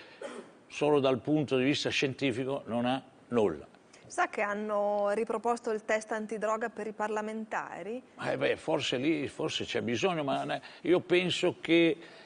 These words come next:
Speaker 1: perché vedi, la droga ti rovina la me-, io penso che loro hanno altre droghe, al di là delle sostanze stupefacenti, ormai secondo me è una droga del potere. Hanno veramente, eh, una droga dell'individualismo, dell'egoismo, cioè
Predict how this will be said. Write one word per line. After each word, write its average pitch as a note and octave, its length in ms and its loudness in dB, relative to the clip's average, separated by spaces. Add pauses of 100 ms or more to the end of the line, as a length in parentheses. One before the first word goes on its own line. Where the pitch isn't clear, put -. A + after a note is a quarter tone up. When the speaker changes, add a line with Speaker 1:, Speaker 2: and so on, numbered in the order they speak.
(140)
Speaker 1:
perché D3+ 360 0
vedi, D3 340 6 (380)
la C#3 220 2
droga C#3+ 460 4
ti C3 160 0
rovina B2+ 400 4
la A#2 240 0
me-, B2+ 220 0 (280)
io F3 200 4
penso D#3 420 2
che D3 160 2
loro C#3+ 300 2
hanno C3 260 2
altre A2+ 320 2
droghe, F2+ 460 -4
al C3 140 0
di C3+ 100 2
là C#3 240 4
delle C3 180 4
sostanze B2 720 0
stupefacenti, A2 960 2 (400)
ormai C3 560 4
secondo C3+ 460 0
me C3 160 2
è - 20 2
una B2+ 160 2
droga A#2+ 380 6
del A#2+ 140 8
potere. G2 580 0 (1400)
Hanno C#3+ 220 0
veramente, C3+ 1500 2
eh, B2 40 -4
una B2+ 280 0
droga C3 400 4
dell'individualismo, B2 1120 2
dell'egoismo, C3 640 2
cioè C#3 260 2